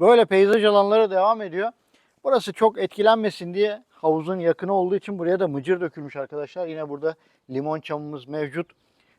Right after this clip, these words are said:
Gayet büyük bir havuz var arkadaşlar. Tek villaya göre bence gayet iyi. Büyük bir havuzumuz var. Kendine ait otoparkı mevcut. Alt katta yatak odası detayı var arkadaşlar.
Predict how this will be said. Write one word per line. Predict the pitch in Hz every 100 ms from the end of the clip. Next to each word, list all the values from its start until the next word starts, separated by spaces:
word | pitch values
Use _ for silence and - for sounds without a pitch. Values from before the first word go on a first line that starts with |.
| -
Gayet | 180 202 214 -
büyük | 190 214 -
bir | 196 233 - _
havuz | 147 190 185
var | 170
arkadaşlar. | 147 135 175 170 147 123
Tek | 190 196 175
villaya | 170 170 185
göre | 170 175 175
bence | 170 139 190 214 _ _ _ _ -
gayet | 170 156 190
iyi. | 185 185 147 - _
Büyük | 156 185 160 _ -
bir | 165 160 _ _ _
havuzumuz | 151 147 151 170 190 175
var. | 185 202 - _ _ _ _ _
Kendine | 156 156 185
ait | 202 208 202
otoparkı | 185 190 190 190 214
mevcut. | 214 202 180 220 _ _ _ _ -
Alt | 143 202 -
katta | 226 233 240
yatak | 220 240 220
odası | 208 202 240
detayı | 196 190 208 214
var | 160
arkadaşlar. | 156 160 196 165 175 196